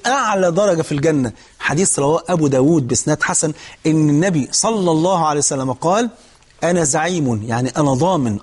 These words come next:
أضمن لك، "أنا زعيم ببيت في أعلى الجنة". تعال أجيب لك الحديث من أوله. النبي بيقول: "أنا زعيم ببيت في ربض الجنة لمن ترك المراء وإن كان محقا، وأنا زعيم ببيت في وسط الجنة لمن ترك الكذب وإن كان مازحا،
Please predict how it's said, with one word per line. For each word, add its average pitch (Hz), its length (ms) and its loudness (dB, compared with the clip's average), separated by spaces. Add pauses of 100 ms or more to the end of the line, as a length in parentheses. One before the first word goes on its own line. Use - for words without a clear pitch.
أضمن 143 400 0
لك، - 240 -4 (340)
"أنا 147 160 0
زعيم 160 460 2
ببيت 185 360 0
في 180 540 0
أعلى 190 380 0
الجنة". 139 360 0
تعال 180 240 -2
أجيب 226 200 0
لك 220 120 -2
الحديث 202 340 -2
من 185 80 -2
أوله. 247 300 2 (320)
النبي 196 320 2
بيقول: 156 280 2 (120)
"أنا 190 180 0
زعيم 185 440 0
ببيت 185 360 2
في 160 260 0
ربض 160 300 0
الجنة 113 420 0 (360)
لمن 151 340 2
ترك 214 300 -2
المراء 160 420 0
وإن 147 300 2
كان 165 300 0
محقا، 113 460 -4 (320)
وأنا 156 320 2
زعيم 151 520 2
ببيت 160 420 0
في 147 240 0
وسط 156 420 0
الجنة 127 360 0
لمن 139 300 0
ترك 190 280 -2
الكذب 185 420 0
وإن 165 200 0
كان 196 300 0
مازحا، 175 440 0